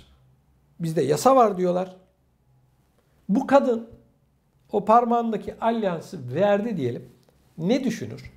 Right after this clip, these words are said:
O ne düşünürse şu anda Danimarka'daki mülteciler de aynı şeyleri düşünüyor.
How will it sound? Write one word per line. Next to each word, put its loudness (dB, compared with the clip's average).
O 6
ne 0
düşünürse -4
şu -2
anda 0
Danimarka'daki 0
mülteciler 0
de 0
aynı -2
şeyleri -8
düşünüyor. -18